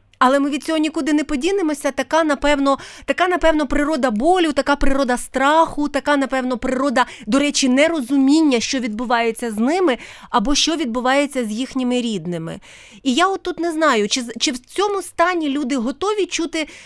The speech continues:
е, коли ви пояснюєте, ну, там, ді-, що це стоїть за цим діагнозом, який далі прогноз, що потрібно зробити, що купити, що не купити.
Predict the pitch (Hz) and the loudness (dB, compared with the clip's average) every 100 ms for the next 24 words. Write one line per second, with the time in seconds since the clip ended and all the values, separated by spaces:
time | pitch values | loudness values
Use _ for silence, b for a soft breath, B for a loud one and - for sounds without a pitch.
0 | B B 240 330 330 311 302 285 311 311 | B B -2 0 0 -2 -2 2 2 2
1 | 285 254 233 247 233 220 175 180 170 - | -2 -4 -2 -2 -2 -2 -4 -6 -12 -14
2 | 196 240 240 - 359 - 320 254 - 285 | -12 -8 -6 -2 -2 -2 -4 -4 -2 -2
3 | 277 269 302 277 254 226 208 208 190 208 | -2 -4 -4 -2 0 0 0 -2 -4 -4
4 | 214 226 320 277 294 311 269 294 233 226 | -4 -4 -2 0 2 0 0 0 0 0
5 | 220 214 196 B B - 285 320 - 311 | 0 -2 -6 B B -6 -4 -4 -4 -4
6 | 285 294 285 226 226 220 220 - 285 339 | -4 -2 -2 2 2 2 -4 -2 -2 -2
7 | 311 311 311 - 285 285 277 - 233 214 | -6 -6 -6 -4 -4 -4 -6 -2 -2 -2